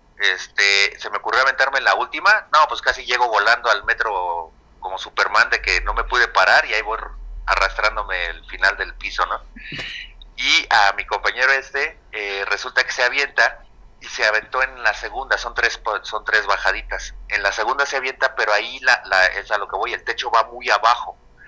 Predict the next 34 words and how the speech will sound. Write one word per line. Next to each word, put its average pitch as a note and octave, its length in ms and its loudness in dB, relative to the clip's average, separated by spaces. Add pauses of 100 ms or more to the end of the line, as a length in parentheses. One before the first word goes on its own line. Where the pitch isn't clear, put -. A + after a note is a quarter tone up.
(400)
Entonces C3+ 340 2
él C#3 80 -12
de C3+ 80 4
repente A#2+ 320 0
con A#2+ 100 4
la G2+ 60 4
velocidad G2 360 2
que C#3 80 2
agarró A2 340 2
vio B2+ 200 -4
que - 100 -16
se - 120 -12
iba C3+ 120 2
a - 20 0
golpear A#2 360 0
la B2 120 4
cabeza A#2 480 0
y A#2 60 -10
entonces A#2 340 -6 (280)
eh, F2+ 120 -4
con F#2 140 0
la F#2 80 4
mano G#2+ 160 4
derecha A#2 260 4
empezó - 280 0
a G#2+ 60 4
tratarse A2 360 0
como F2 220 -4
de F2 100 4 (180)
aventar F2 460 0
de A2+ 80 -2
la G2 140 2
pared F2 280 2
para, G2 160 -4